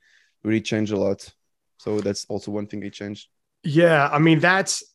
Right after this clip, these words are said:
Speaker 2: adapting to the day is absolutely huge, right? Like, and yeah, if you have a very quick turnaround and you're three, if you wanna open heavy, that's where you can get stuck in that, right? Where you're like, "No, I need to open at this," like you said,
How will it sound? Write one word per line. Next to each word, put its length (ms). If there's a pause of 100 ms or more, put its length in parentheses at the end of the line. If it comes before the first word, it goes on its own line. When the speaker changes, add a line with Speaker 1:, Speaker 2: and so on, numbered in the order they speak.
Speaker 2:
adapting 640
to 100
the 100
day 280
is 120
absolutely 460
huge, 380
right? 200
Like, 200
and 200 (520)
yeah, 120
if 140
you 140
have 100
a 20
very 280
quick 220
turnaround 520 (460)
and 340
you're 240
three, 480
if 180
you 60
wanna 300
open 260
heavy, 420 (320)
that's 220
where 80
you 80
can 140
get 120
stuck 320
in 100
that, 260
right? 240
Where 100
you're 140
like, 180
"No, 100
I 100
need 160
to 100
open 240
at 120
this," 220
like 140
you 60
said, 320